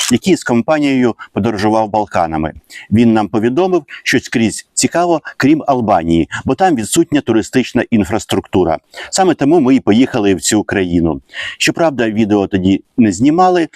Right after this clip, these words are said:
але буде багато фоток, архівних кадрів і анімації.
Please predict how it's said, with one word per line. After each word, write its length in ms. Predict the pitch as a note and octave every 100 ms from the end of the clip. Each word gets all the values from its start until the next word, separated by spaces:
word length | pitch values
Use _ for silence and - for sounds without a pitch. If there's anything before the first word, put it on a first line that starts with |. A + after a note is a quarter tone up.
| -
але 260 | - D3+ D#3+
буде 380 | G#2+ A#2 G#2 F#2
багато 580 | G2 G#2+ G2 G2 G2 D#2+ - -
фоток, 600 | - - F3+ F3 D#3+ - - -
архівних 600 | - A2+ B2+ G#2 G2+ F2+
кадрів 480 | - D#3+ D#3+ C#3 C#3 - -
і 120 | E3+
анімації. 680 | A2+ G2 F2 D#2+ - F2